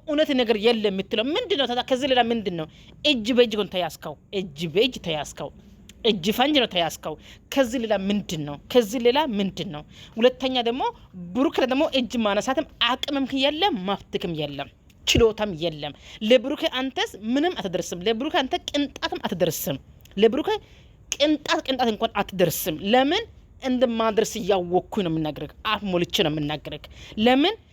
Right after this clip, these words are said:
ከሰው ጋር ማትቆጥር ሰው ስለሆንክ ማለት ነው። ለምን እውነት ነገር የለም የምትሉት ምንድን ነው? እችን ቆሻሻ ይዘክ አምጥተክ፣ እ? እችን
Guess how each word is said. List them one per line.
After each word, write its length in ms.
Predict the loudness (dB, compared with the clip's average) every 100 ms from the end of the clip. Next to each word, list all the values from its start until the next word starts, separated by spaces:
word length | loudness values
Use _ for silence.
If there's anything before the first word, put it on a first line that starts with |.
| -12 -4
ከሰው 240 | 0 2
ጋር 140 | 2 2
ማትቆጥር 760 | 2 0 -2 -8 -4 -4 -6
ሰው 200 | -8 -6
ስለሆንክ 420 | -4 -2 -2 -2 -6
ማለት 260 | -8 -6 -8
ነው። 140 | -10 -12 -20 -20 -20 -20 -20 -20 -8 0
ለምን 420 | 4 4 4 0 -2 -20 -20 -20 -10
እውነት 300 | 0 4 4
ነገር 240 | 4 4 4
የለም 300 | 4 2 0
የምትሉት 440 | -4 -6 -6 -4
ምንድን 280 | -4 -6 -8
ነው? 80 | -12
እችን 240 | -12 -6 -6 2
ቆሻሻ 540 | 4 4 2 0 -2
ይዘክ 360 | -4 -2 -2 -2 -6
አምጥተክ፣ 540 | -6 -8 -2 -2 -2 -10 -20 -16 -4
እ? 80 | -4 -4 -8 -6
እችን 280 | -2 -2